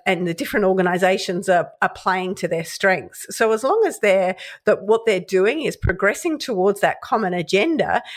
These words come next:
and that they've got those shared measurement systems in place, then it's about actually taking on the activities that really play to the individual organization's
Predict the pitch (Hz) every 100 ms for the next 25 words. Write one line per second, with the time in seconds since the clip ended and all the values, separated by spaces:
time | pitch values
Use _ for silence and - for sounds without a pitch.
0 | - 190 208 - 185 214 - 180 170 -
1 | 190 185 160 170 220 359 320 - 185 -
2 | 165 156 160 156 - 139 170 254 - -
3 | - - 214 208 214 214 208 202 202 196
4 | 214 226 - 196 - 190 180 226 208 208
5 | 196 175 180 180 170 - 294 302 175 170
6 | - 165 196 214 196 185 - 180 190 185
7 | - 185 180 180 190 202 190 180 170 180
8 | - 175 170 175 165 165 170 - 165 156